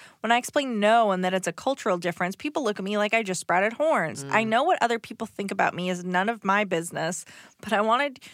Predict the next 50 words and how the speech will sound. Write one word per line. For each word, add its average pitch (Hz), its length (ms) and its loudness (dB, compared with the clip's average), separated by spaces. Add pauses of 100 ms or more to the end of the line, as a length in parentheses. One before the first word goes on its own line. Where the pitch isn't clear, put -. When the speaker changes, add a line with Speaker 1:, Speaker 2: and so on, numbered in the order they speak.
(120)
Speaker 1:
your 226 180 -2
take 214 260 0
on 160 140 4
this. 156 200 -2
Is 196 80 -12
there 202 120 2
a 190 60 2
better 196 260 4
way 220 180 4
I 233 60 4
can 220 160 -6
respond 180 480 0
to 233 40 -2
people's 196 320 -4
doubts 156 320 2
or 190 60 -4
concern, 185 500 -2
or 277 60 0
is 254 60 -4
this 277 160 -6
just - 220 -6
a 302 40 -2
matter 214 300 2
of 214 80 -4
living 175 320 -2
with 185 100 -2
the 175 80 -4
discomfort 202 720 -2
of - 120 -14
people's 190 440 -6
reactions? - 1040 -8
Speaker 2:
I 285 120 -6
just 480 240 -2
think 196 360 -6
if 208 100 -8
there's 277 220 -4
one 233 240 -2
thing 392 200 -2
that - 200 -2
red 185 280 0
flags 160 360 0
me 175 120 -4
for 160 140 -6
two 247 340 -4
seconds, 185 600 -2
and 180 200 -4
everything 226 320 0
else 202 160 0
sounds 175 260 -2
great, 165 400 0